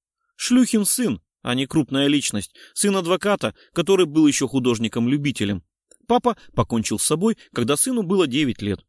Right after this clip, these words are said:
Петя невольно содрогнулся. Не трясись, сын вырос ещё самобытнее папы, покуривает опиум, крутит бурный роман с актёром Жаном Море.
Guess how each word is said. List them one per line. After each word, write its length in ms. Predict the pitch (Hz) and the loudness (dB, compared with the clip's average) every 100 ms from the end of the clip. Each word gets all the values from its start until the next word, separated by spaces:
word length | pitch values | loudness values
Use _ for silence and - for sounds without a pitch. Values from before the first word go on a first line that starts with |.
| _ _ _ _ _ | _ _ _ _ _
Петя 360 | 220 220 208 - | 0 0 -2 -6
невольно 560 | - 160 170 123 110 117 | -6 -4 -4 -2 -2 -2
содрогнулся. 720 | 120 120 123 110 101 - 110 - - - | -4 -2 -4 -2 -4 -4 -8 -12 -20 -8
Не 120 | 170 | -6
трясись, 640 | 175 185 175 202 190 - - _ | -2 -2 -2 -2 -4 -4 -10 _
сын 280 | - 196 180 | -4 -2 0
вырос 500 | 143 156 185 190 - - _ | 0 0 2 0 -2 -10 _
ещё 340 | 156 160 - | -4 -2 0
самобытнее 800 | 156 165 165 165 156 160 170 180 | 0 0 -2 -2 -2 -2 -4 -4
папы, 400 | - 196 175 107 | -2 -2 -2 -4
покуривает 680 | - 165 - 294 143 110 107 | -4 -4 0 2 4 2 0
опиум, 540 | - 208 208 185 180 160 - - | -2 -2 -2 -2 -4 -6 -14 -6
крутит 320 | - 277 151 | 0 2 0
бурный 360 | 127 147 139 131 | -2 -2 0 0
роман 360 | 139 165 196 | 0 0 -2
с 80 | 190 | -2
актёром 480 | 156 - 170 165 165 - - | -4 0 2 2 0 -6 -6
Жаном 360 | 120 120 120 | -2 0 0
Море. 380 | 147 175 202 104 | 0 2 0 -2